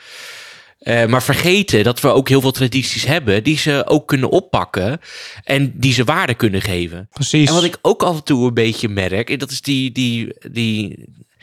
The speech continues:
Speaker 1: het, het, het vluchtige die mensen vaak bij tradities hebben. Als het wat meer energie kost, als het wat meer tijd kost, als het wat meer, als je jezelf moet beperken in dingen, dan, dan, ja, lijken,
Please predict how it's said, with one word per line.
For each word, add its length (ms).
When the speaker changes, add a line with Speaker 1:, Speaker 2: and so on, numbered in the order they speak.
Speaker 1:
het, 240
het, 200
het 200
vluchtige 880
die 140
mensen 320
vaak 200
bij 140
tradities 460
hebben. 460
Als 180
het 100
wat 120
meer 260
energie 560
kost, 340
als 140
het 80
wat 140
meer 280
tijd 280
kost, 340
als 140
het 100
wat 200
meer, 440
als 200
je 140
jezelf 340
moet 180
beperken 520
in 80
dingen, 360
dan, 240
dan, 420
ja, 240
lijken, 640